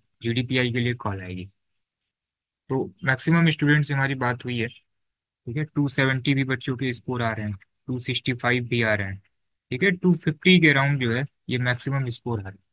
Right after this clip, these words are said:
तो total जो है, थ्री हंड्रेड से थ्री हंड्रेड फ़ोर्टी स्टूडेंट shortlist होंगे जीडीपीआई के लिए। And I think two फ़ोर्टी फ़ाइव अगर आपके marks आ रहे हैं for general category,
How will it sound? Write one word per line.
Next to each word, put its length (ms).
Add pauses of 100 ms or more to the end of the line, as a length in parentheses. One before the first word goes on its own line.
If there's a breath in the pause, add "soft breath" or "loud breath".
(800)
तो 60
total 520
जो 120
है, 140
थ्री 880
हंड्रेड 280
से 120
थ्री 200
हंड्रेड 280
फ़ोर्टी 320
स्टूडेंट 320
shortlist 520
होंगे 220
जीडीपीआई 520
के 120
लिए। 180 (560)
And 300
I 140
think 280
two 120
फ़ोर्टी 360
फ़ाइव 340
अगर 120
आपके 280
marks 320
आ 100
रहे 120
हैं 80 (280)
for 160
general 340
category, 380